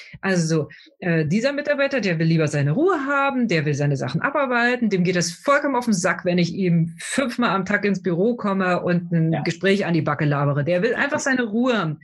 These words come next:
Speaker 1: Das hat
Speaker 2: Ja.
Speaker 1: nichts damit zu tun, dass er mich nicht leiden kann. Der will seine Tür zu haben, der will in Ruhe gelassen werden, der sagt freundlich „Guten Tag“, der kommt freundlich zum Mittagessen, ist alles fein. Und ab und zu, so einmal in der Woche, gibt's mal so einen Smalltalk.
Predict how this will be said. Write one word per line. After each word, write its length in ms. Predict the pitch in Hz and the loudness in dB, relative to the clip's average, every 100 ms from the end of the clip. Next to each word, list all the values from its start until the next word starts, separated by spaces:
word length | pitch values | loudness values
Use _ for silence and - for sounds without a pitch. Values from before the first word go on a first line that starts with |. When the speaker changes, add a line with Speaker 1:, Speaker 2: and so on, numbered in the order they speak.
| - | -8
Speaker 1:
Das 120 | 190 202 | -4 -2
hat 100 | 214 | -2
Speaker 2:
Ja. 160 | 285 | -2
Speaker 1:
nichts 140 | 339 - | -2 -4
damit 180 | 302 294 | -8 -6
zu 100 | 277 | -4
tun, 160 | 285 | 0
dass 140 | 254 214 | 0 0
er 80 | 196 | 0
mich 160 | 190 | 0
nicht 140 | 180 175 | 0 0
leiden 340 | 247 302 302 | 0 0 -2
kann. 380 | 285 269 269 269 - - - _ _ | 0 0 0 -6 -20 -20 -20 _ _
Der 120 | 214 | 0
will 80 | 208 | 0
seine 240 | 196 202 | 0 -2
Tür 220 | 214 349 359 | 0 -2 0
zu 200 | 349 311 | -2 0
haben, 460 | 302 302 311 302 - - - _ _ _ | 0 0 -2 -4 -10 -20 -20 _ _ _
der 140 | 214 | 0
will 100 | 202 | 2
in 200 | 208 214 | 0 0
Ruhe 300 | 208 294 339 | 0 2 0
gelassen 440 | 294 269 254 254 240 | 0 -2 -2 -2 0
werden, 240 | 233 233 | 2 2
der 80 | 185 | 2
sagt 240 | 156 151 | 0 -2
freundlich 340 | - 302 294 - | 0 0 0 -2
„Guten 180 | 269 247 | -2 0
Tag“, 300 | 220 214 214 | 2 0 0
der 100 | 175 | 0
kommt 200 | 180 170 | 0 0
freundlich 360 | 202 220 214 | 0 0 -2
zum 120 | - | 0
Mittagessen, 800 | 190 190 185 185 170 180 185 185 - | 0 2 0 0 -2 0 -4 -4 -12
ist 140 | - | -4
alles 260 | - 262 262 | 0 0 -2
fein. 540 | 233 208 214 226 220 _ _ | -2 0 2 0 -4 _ _
Und 240 | 214 214 | -2 0
ab 160 | 269 - | -2 0
und 140 | 302 | -2
zu, 240 | 269 226 254 | -2 -2 0
so 180 | 214 | 0
einmal 300 | - 202 254 | 0 0 2
in 60 | 240 | 0
der 100 | 202 | 0
Woche, 320 | 190 190 208 | -2 -2 0
gibt's 240 | 185 180 - | 0 -2 -2
mal 160 | 180 | 0
so 80 | 165 | 2
einen 100 | 165 | 0
Smalltalk. 680 | 165 156 170 170 139 131 | 0 2 2 0 -4 -6